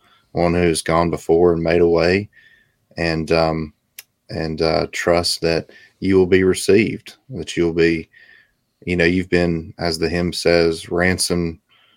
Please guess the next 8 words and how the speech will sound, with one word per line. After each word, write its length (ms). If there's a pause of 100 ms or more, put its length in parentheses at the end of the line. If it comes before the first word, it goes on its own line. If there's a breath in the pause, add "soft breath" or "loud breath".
(400 soft breath)
uh, 400
redeemed, 640 (100)
restored, 480
forgiven, 440
however 320
that 180
goes, 560
and, 320